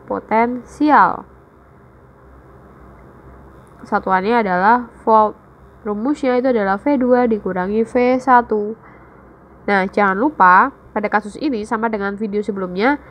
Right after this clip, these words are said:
positif, negatif muatan dihitung.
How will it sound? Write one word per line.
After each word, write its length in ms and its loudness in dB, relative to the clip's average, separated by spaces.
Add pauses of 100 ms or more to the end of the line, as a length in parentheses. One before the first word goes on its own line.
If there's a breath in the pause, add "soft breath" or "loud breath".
(200 loud breath)
positif, 720 -2 (320)
negatif 720 -2
muatan 640 2 (1800)
dihitung. 640 4